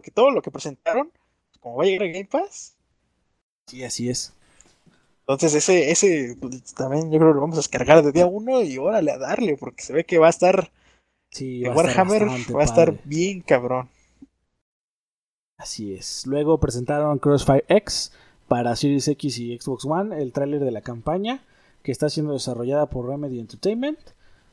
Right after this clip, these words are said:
Speaker 2: Eh, después presentaron el de T-Gunk, que es un monito limpiando chapopote espacial.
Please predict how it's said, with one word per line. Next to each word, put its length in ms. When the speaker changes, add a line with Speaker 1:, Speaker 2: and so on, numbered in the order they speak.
Speaker 2:
Eh, 1000
después 280
presentaron 560
el 100
de 120
T-Gunk, 540
que 260
es 200
un 200
monito 360
limpiando 420
chapopote 480
espacial. 520